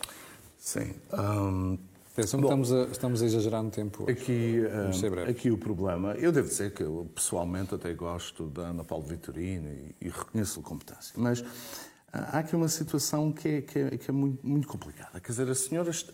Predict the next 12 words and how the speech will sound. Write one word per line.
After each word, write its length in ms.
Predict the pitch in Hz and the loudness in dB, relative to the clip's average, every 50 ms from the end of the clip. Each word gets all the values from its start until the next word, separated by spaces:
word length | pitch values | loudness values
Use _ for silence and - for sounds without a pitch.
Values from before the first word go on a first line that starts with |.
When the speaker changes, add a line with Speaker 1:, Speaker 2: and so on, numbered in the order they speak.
| - - | -2 4
Speaker 1:
era 260 | 143 139 135 123 120 | 6 6 8 8 6
deputada, 640 | 95 82 - - - - - 90 80 73 87 120 165 180 - - - - - - - - - - - _ _ - | 4 0 -4 -10 -12 -6 -4 -4 -2 -2 -4 -4 -6 -8 -10 -14 -18 -18 -18 -16 -16 -16 -18 -18 -20 _ _ -2
eh, 240 | 113 110 107 104 - - | 0 2 2 2 2 0
e 80 | 131 | 0
estava 460 | 123 - - - 156 143 143 131 147 139 131 - - - - | 0 0 2 2 2 2 2 2 0 0 0 -2 -4 -6 -2
a 120 | - 131 120 | 0 0 2
ser 360 | - - - - 156 143 135 | 2 0 0 2 2 2 2
ouvida 880 | 131 123 107 101 98 98 113 135 143 139 123 95 - 92 92 90 98 98 - | 2 0 0 -2 -4 -2 0 0 2 2 0 -2 -2 -4 -4 -4 -6 -8 -6
por 160 | - 113 110 | -4 -2 0
uma 180 | 110 107 107 101 | 0 0 0 -2
comissão 560 | - - 120 117 110 101 - - 135 127 123 | -2 -2 -2 -2 0 -2 -2 -2 0 -2 0
parlamentar. 680 | - 120 110 107 104 98 92 90 - - - - - | -2 -2 -2 0 0 0 -2 -2 -4 -6 -8 -8 -8